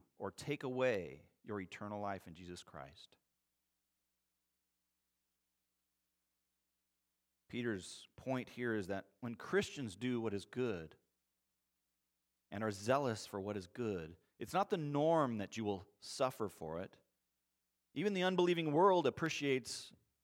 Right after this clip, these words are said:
a Christian doing good, but it,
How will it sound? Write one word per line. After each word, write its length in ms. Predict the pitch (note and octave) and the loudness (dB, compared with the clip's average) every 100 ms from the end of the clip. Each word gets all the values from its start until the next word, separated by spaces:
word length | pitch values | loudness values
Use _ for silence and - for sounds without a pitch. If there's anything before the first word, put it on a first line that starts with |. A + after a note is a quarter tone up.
| _ _ _ | _ _ _
a 60 | A2 | -6
Christian 420 | - D3 - B2 | 0 0 0 0
doing 280 | A2+ A#2+ G2+ | 2 2 2
good, 420 | A2 B2+ F#2 B2 - _ _ _ _ _ _ _ _ _ _ _ _ _ _ - | 2 4 2 -2 -8 _ _ _ _ _ _ _ _ _ _ _ _ _ _ 4
but 160 | C3 | 6
it, 140 | D#3 | 6